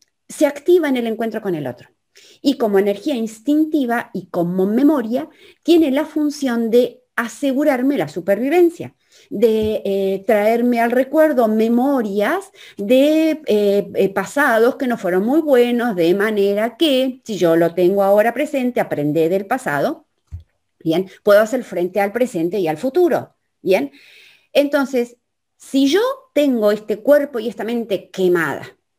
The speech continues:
esta, este instinto, no lo voy a poder conectar. ¿Y quién se hace cargo de eso? Mi mente. ¿Y saben qué sucede? Me vuelvo desconfiado, voy a estar en un estado de alerta, en el momento que estoy con otros se me activan memorias,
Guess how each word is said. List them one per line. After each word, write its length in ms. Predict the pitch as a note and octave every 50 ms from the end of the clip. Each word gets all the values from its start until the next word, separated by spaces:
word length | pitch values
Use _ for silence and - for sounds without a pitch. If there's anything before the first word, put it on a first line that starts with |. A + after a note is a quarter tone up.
| _ _ _ _
esta, 480 | C4+ C4 C4 - - A3 G#3+ A3 - _
este 280 | - G#3+ G#3+ - - G#3+
instinto, 840 | A3 A3 A3 - - - C#4+ C4+ A3+ G#3+ G#3+ G3+ G#3+ B3+ C4+ - _ _ _ _ _ -
no 240 | A3+ A#3 A#3+ B3 B3+
lo 140 | C4 B3 F3+
voy 100 | E3 D#3
a 100 | D3+ D3+
poder 200 | D#3 D#3+ D#3+ E3
conectar. 480 | - A#3 C4 C#4 - - D#4+ C4 - -
¿Y 140 | A#3 G#3 -
quién 180 | - C#4+ D#4
se 80 | D4+ E4
hace 220 | E4 E4 E4 D#4+
cargo 260 | D#4+ D#4 D#4 D4+ D#4 D4
de 80 | C#4+
eso? 240 | C#4+ C#4 C#4+ D4 C4+
Mi 160 | - G#3 G3
mente. 320 | F3+ D#3 D3 C#3+ C#3+ C#3+ -
¿Y 100 | - -
saben 260 | - F3+ F3+ G3 G3+
qué 100 | F#3+ G#3
sucede? 540 | G3+ G#3+ A#3 - C#4 B3+ B3 B3+ C4 C4 - _ - - - _
Me 120 | G#3 G#3+
vuelvo 260 | G3 G3 F#3+ F3+ F#3
desconfiado, 840 | E3 E3+ E3+ E3+ - F3+ F3 F3 - B3+ A#3+ A3+ A3 A3 G#3+ A3 A3
voy 100 | - F#3+
a 40 | F3+
estar 200 | F3+ F#3 F3 F3
en 140 | E3+ F3+
un 100 | F3 F3
estado 380 | F3 D#3+ E3+ - D#3+ D#3+ E3 D#3
de 120 | D3+ F3
alerta, 480 | E3+ F#3 A3 A3+ G#3+ G#3+ G#3+ - G#3 F#3+ -
en 100 | G3+ F#3+
el 80 | F3+
momento 380 | F#3+ F#3+ F#3 G#3 A3+ A3 A3+ G#3+
que 80 | - E3+
estoy 180 | - G3+ G3
con 180 | F#3+ G#3 G3+ G#3
otros 240 | G#3+ G#3 G#3 F#3+ E3
se 80 | F3+
me 100 | F3 F3
activan 500 | D#3+ D#3+ - - F#3+ E3 E3 E3 E3+ E3+
memorias, 680 | F3 F3+ G#3+ A#3+ C4 B3 A#3 A3 G#3+ G#3+ G3+ G3+ G3+